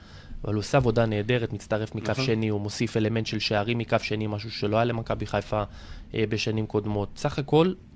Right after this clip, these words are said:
Speaker 1: יופי של רכש מבני יהודה. עכשיו אתה אומר, "אוקיי, מיצה את עצמו, אולי צריך לרענן."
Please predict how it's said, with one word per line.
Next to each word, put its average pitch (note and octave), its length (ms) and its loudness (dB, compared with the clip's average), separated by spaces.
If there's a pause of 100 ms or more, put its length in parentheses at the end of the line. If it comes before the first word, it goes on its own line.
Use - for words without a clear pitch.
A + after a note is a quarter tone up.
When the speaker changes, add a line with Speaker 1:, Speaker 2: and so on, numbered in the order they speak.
(360)
Speaker 1:
יופי C#3+ 220 4
של B2 180 0
רכש A2 340 -2
מבני G2+ 260 -2
יהודה. F#2+ 320 -4 (300)
עכשיו C#3 220 2
אתה C#3 140 0
אומר, B2+ 340 4
"אוקיי, A#2+ 360 0 (420)
מיצה A#2 300 4
את B2+ 120 0
עצמו, A2+ 400 -4 (720)
אולי A2 180 2
צריך A#2+ 300 0
לרענן." D3 460 8